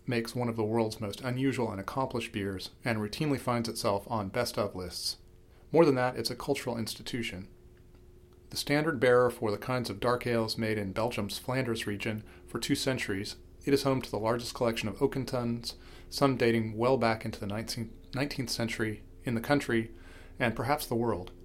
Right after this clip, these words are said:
The character of this type of beer, acidic yet fruity, robust and endlessly complex, is due in large part to the brewing process and those vats,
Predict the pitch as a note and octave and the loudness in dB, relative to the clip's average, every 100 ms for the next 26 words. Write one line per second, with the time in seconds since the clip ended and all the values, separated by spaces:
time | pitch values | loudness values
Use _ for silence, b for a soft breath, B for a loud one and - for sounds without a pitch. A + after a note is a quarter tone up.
0 | - - B B B B B B - - | -18 -18 B B B B B B -10 -4
1 | - F3 F#3 C#3+ A2+ A2+ - A2+ A2+ G#2+ | 6 8 10 8 6 4 2 2 2 -2
2 | G#2+ G#2+ G#2+ - - A2+ - D#3+ D3+ A2+ | -2 -2 -6 -12 -10 -4 0 2 4 2
3 | - - D3 C#3+ C3+ - - A#2 A2+ C3 | 0 2 6 6 2 -2 2 4 6 4
4 | - B2 G#2 A#2 C3 C3+ B2 - G#2 G2 | 2 -4 -2 0 0 0 -2 -2 -4 0
5 | C3 B2 - - - - - A#2+ A#2 D3+ | 0 0 -4 -10 -14 -18 -4 -2 4 4
6 | B2 A#2 B2+ A#2+ - A#2+ A#2 G#2 C#3 C3+ | 6 6 6 4 2 0 2 0 2 2
7 | A#2+ C3 A#2+ A#2+ A2 - A2+ F#2+ F#2+ A#2 | 2 2 2 4 2 0 -6 -6 0 4
8 | A2 G2 - | 4 2 -4